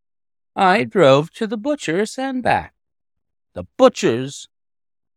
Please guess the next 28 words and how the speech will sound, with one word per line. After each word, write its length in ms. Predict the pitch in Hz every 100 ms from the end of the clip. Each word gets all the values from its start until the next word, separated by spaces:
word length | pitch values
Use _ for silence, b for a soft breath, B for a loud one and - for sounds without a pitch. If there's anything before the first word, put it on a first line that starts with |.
| _ -
"And 160 | 185 170
I 120 | 156
return 840 | 147 151 147 - 208 214 269 277
with 180 | 202 143
an 200 | 151 - -
excellent 560 | 233 - - 143 165 -
appetite. 680 | 127 - - - - - _ _ _ _ _ _
There 80 | -
can 220 | - 165
be 120 | 110 95
no 160 | 127
question, 640 | - 143 190 - - 120
my 140 | 98 92
dear 200 | 101 95
Watson, 540 | 90 85 - 82 82 _ _
of 200 | 127 110
the 100 | 107
value 640 | 98 113 160 170 165 151
of 240 | 185 196 - -
exercise 800 | - - 202 - 76 73 147
before 400 | - 104 - 120
breakfast. 560 | 120 110 - - - - _ _ _ _ _ _ _ _ -
But 120 | 104
I 160 | 208
am 140 | 262 226
prepared 500 | 226 - 208 202 170
to 80 | 165
bet 300 | 170 214